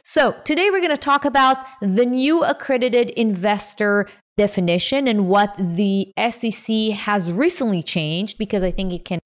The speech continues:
impact at least some of you. So just to get started, I just want to make sure that you guys understand the difference between accredited and non-accredited investors.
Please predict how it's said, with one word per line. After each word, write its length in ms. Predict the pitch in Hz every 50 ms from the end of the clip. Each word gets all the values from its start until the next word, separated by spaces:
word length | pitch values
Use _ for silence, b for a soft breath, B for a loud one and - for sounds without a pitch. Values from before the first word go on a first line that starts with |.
| _ -
impact 680 | 214 196 - - 185 175 170 165 151 - - - - - _ _ _ 220
at 100 | 226 220
least 260 | 311 320 - - -
some 180 | - 233 302
of 180 | 320 240 175 156
you. 300 | 160 147 147 147 160 B B B B B B B
So 540 | - - 277 262 254 254 247 254 240 202 247 - _ _ _ -
just 300 | - 349 381 - - -
to 100 | - 269
get 200 | 220 254 - 254
started, 800 | - - - - - 214 208 214 220 202 190 175 165 160 156 156 - _ _ _ _ _ _ _ _ -
I 180 | 196 202 208
just 300 | 196 - 202 175 190 -
want 160 | 214 208 208
to 60 | 208 208
make 160 | 202 190 -
sure 180 | - 208 196
that 80 | 185 180
you 240 | 180 175 175 208 202
guys 260 | 196 196 190 185 175
understand 920 | - 185 175 170 165 - - - - - 277 269 247 220 202 185 180 180 B B B B B B
the 80 | 196 196
difference 300 | 214 269 - 277 254 -
between 380 | 226 196 - - 208 196 190
accredited 760 | - 185 - - - - 294 294 269 277 214 220 214 208 208 - -
and 240 | 226 220 220 208 - _ _ _ -
non-accredited 840 | 226 233 262 269 262 247 240 - - 220 196 180 180 170 175 165 -
investors. 800 | - 170 165 151 - 156 143 - - - 147 143 139 - -